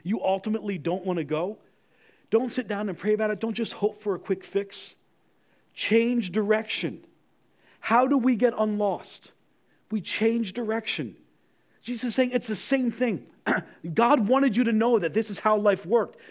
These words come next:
He wanted you to know that this is the way it worked. That's why he built the world this way, to make it predictable. So you knew,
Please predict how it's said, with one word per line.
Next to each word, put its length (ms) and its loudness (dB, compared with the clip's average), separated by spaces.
He 120 4
wanted 400 4
you 80 4
to 80 2
know 220 4
that 140 2
this 140 -2
is 60 -6
the 80 2
way 100 6
it 80 4
worked. 200 2
That's 220 4
why 140 6
he 80 6
built 320 2
the 80 2
world 280 2
this 200 -2
way, 240 -2
to 100 2
make 280 4
it 140 0
predictable. 460 -2
So 180 2
you 340 4
knew, 400 2